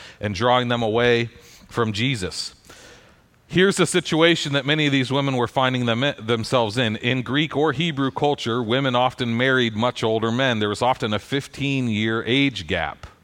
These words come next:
Okay, and so when a woman would marry a man, he's already maybe twice her age, at least fifteen years ahead. So, you know,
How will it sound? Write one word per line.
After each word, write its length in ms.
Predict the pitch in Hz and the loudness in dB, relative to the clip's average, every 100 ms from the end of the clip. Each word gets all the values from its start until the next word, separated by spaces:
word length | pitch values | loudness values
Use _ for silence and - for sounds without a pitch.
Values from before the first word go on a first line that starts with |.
| _ _ _ _ _ _ _ _ - | _ _ _ _ _ _ _ _ -8
Okay, 320 | 101 120 110 | 0 2 2
and 100 | 107 | 2
so 320 | 135 127 123 - - | 0 0 0 -8 -16
when 160 | - 123 | -4 0
a 60 | 123 | 2
woman 320 | 143 170 160 | 4 4 2
would 140 | 147 | 2
marry 320 | 147 151 151 | 2 4 4
a 60 | 143 | 4
man, 420 | 139 160 156 143 | 4 4 4 2
he's 320 | 110 170 170 | 0 0 2
already 480 | 160 143 151 160 147 | 4 4 4 4 2
maybe 340 | 131 143 135 127 | 2 2 0 -4
twice 400 | - 156 160 - | 2 2 2 0
her 160 | 147 | 0
age, 320 | 143 139 139 123 | 2 2 2 -2
at 120 | 117 | -2
least 240 | 160 151 | -2 -2
fifteen 500 | 151 151 - 143 135 | -2 -4 -2 -2 0
years 240 | 123 127 120 | 0 0 0
ahead. 360 | 131 151 104 | 2 2 2
So, 280 | - 135 127 - - - - - | 2 2 2 -4 -18 -18 -20 -10
you 100 | 240 | -2
know, 320 | 175 131 143 | 2 4 2